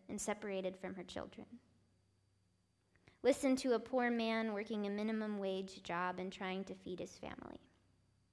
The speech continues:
Listen to a survivor of sexual violence. Listen to a refugee grieving the loss of a homeland.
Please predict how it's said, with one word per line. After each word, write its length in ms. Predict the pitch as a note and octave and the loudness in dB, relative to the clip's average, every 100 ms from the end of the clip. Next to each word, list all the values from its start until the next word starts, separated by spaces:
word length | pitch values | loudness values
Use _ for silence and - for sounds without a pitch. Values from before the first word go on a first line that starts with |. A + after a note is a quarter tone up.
| _ _ _ _ _ _ _ _ _ _ - - | _ _ _ _ _ _ _ _ _ _ -20 -2
Listen 300 | B3 C#4 C#4 | 2 4 6
to 160 | C4 C4 | 6 6
a 40 | |
survivor 720 | A3+ - G3+ G3+ G3+ G#3 G#3 G3+ | 4 2 2 6 6 4 2 2
of 140 | - | -2
sexual 500 | - F#3+ - G3+ F3+ | -4 -4 -4 -6 -4
violence. 760 | F3 - - - - - - - _ _ _ _ _ _ _ _ _ - _ - - | -4 -6 -8 -10 -16 -20 -20 -20 _ _ _ _ _ _ _ _ _ -20 _ -20 0
Listen 380 | C4+ C#4+ D4 C4+ | 4 6 8 6
to 180 | C4+ C4 | 6 6
a 120 | A3 | 6
refugee 720 | G#3+ A3+ A3+ A#3 G#3 G#3+ G#3+ | 6 4 2 -4 0 0 0
grieving 460 | G#3 A3 A3 G#3+ G#3+ | 0 0 2 2 2
the 100 | G3+ | 0
loss 520 | F#3 F#3 G3 - - | 2 2 2 -2 -6
of 100 | G3 | -4
a 60 | G3 | -4
homeland. 840 | - F3 E3+ E3+ F3+ F#3 G#3+ A#3+ | -4 -6 -4 -6 -8 -10 -10 -12